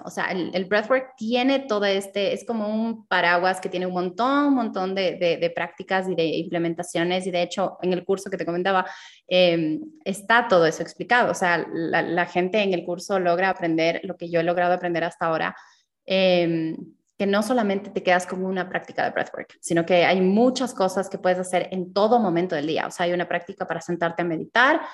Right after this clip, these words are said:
hay una práctica para sanar emociones, que es la clase que yo doy, eh,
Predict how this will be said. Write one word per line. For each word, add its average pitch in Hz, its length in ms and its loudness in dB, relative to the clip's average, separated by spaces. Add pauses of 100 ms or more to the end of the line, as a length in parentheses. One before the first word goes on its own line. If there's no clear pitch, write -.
(220)
hay 180 160 2
una 170 120 2
práctica 180 540 -2
para 170 160 0
sanar 180 400 -2
emociones, 175 720 0 (140)
que 220 60 -6
es 185 80 -6
la 170 100 -4
clase 160 320 -12
que 180 140 -2
yo 165 160 2
doy, 185 320 2 (340)
eh, 180 480 2